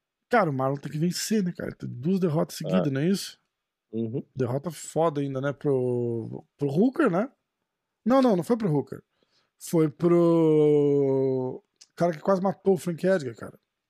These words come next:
Speaker 2: O Marlon perdeu na última pro Rob Font, na penúltima pro Corey Sandhagen.
Speaker 1: Isso, o Corey, é, que quase matou o
Speaker 2: Aí ele
Speaker 1: Frank
Speaker 2: ganhou do
Speaker 1: Edgar.
Speaker 2: Aldo na decisão e aí tinha perdido pro Cerrudo.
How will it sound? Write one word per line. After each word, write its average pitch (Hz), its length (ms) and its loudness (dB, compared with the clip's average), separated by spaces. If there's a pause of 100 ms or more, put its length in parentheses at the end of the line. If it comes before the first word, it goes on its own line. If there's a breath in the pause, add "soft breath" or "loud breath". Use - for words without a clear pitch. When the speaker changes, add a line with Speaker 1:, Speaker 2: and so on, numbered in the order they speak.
(920)
Speaker 2:
O 110 340 2
Marlon 135 320 6
perdeu 131 640 4
na 127 140 4
última 127 360 4
pro 120 140 -2
Rob 123 220 2
Font, 147 440 4
na 156 120 4
penúltima 156 520 4
pro 165 180 0
Corey 165 220 6
Sandhagen. 131 540 0 (1000)
Speaker 1:
Isso, 214 720 6
o 143 40 -2
Corey, 160 480 6
é, 131 200 2
que - 120 -20
quase 139 280 0
matou 151 480 0
o - 120 -12
Speaker 2:
Aí 117 260 6
ele 120 80 4
Speaker 1:
Frank 151 120 4
Speaker 2:
ganhou 127 240 6
do 139 120 6
Speaker 1:
Edgar. 127 100 8
Speaker 2:
Aldo 135 180 4
na 131 100 2
decisão 156 840 2
e 147 180 4
aí 143 360 6
tinha 165 140 0
perdido 147 420 2
pro 147 120 -8
Cerrudo. 117 360 0